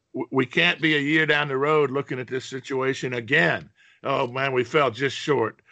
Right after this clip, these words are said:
Maybe Drew's gonna come back and make one more run." Sometimes you just need to close that door and open the next one. And I think that's where the Saints are at. Uh, we've talked, uh, ad hominem about the lack of the downfield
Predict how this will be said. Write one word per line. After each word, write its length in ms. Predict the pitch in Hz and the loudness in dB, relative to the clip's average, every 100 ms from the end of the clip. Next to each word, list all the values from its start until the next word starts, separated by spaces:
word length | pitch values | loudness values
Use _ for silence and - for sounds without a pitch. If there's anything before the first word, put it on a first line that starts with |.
| _ - - | _ -18 -2
Maybe 260 | 135 147 | 2 2
Drew's 360 | 127 131 143 127 | 2 2 0 0
gonna 200 | 131 127 | -6 -8
come 220 | 120 135 | -4 -2
back 300 | 127 131 123 | 2 2 0
and 100 | 120 | -4
make 180 | 123 117 | -4 -6
one 220 | 113 123 | -6 -8
more 260 | 123 123 120 | -6 -2 -2
run." 440 | 120 120 95 82 - _ _ _ _ | 0 -2 -6 -12 -18 _ _ _ _
Sometimes 540 | 165 185 190 185 170 | -2 0 2 2 0
you 80 | 143 | -4
just 240 | 135 147 | -8 -8
need 180 | 156 151 | -6 -6
to 60 | 117 | -8
close 420 | - 147 156 143 | -6 0 2 0
that 260 | 147 135 - | -4 -6 -4
door 440 | 139 131 127 120 _ _ _ _ - | -4 -2 -4 -8 _ _ _ _ -14
and 140 | 107 | -6
open 320 | 117 123 120 | -2 -2 -2
the 80 | 117 | -4
next 380 | 110 110 - - | -4 -4 -6 -14
one. 180 | 90 87 _ _ _ | -14 -14 _ _ _
And 120 | - | -8
I 60 | 107 | -6
think 260 | 107 147 127 | -4 -4 0
that's 260 | 127 - | -2 -2
where 160 | 123 123 | -2 -2
the 80 | 107 | -2
Saints 420 | - 120 117 - | -4 -6 -4 -2
are 120 | 104 | 0
at. 380 | 101 123 131 - _ _ _ - _ | 2 2 0 -4 _ _ _ -20 _
Uh, 320 | - 104 98 98 | -6 -4 -4 -4
we've 300 | 110 117 117 | -2 -2 0
talked, 520 | - 131 127 - - _ _ _ _ _ _ - | 0 2 0 -4 -20 _ _ _ _ _ _ -2
uh, 100 | 110 | 0
ad 180 | 127 | 2
hominem 540 | 131 143 143 139 123 117 | 4 4 4 2 -2 -4
about 420 | 104 120 117 117 | -2 0 0 0
the 140 | 113 | -4
lack 340 | 104 117 120 120 | -2 0 -2 -2
of 80 | 110 | -6
the 80 | |
downfield 720 | 95 113 110 107 117 117 113 | -2 -4 -4 -8 -4 -2 -2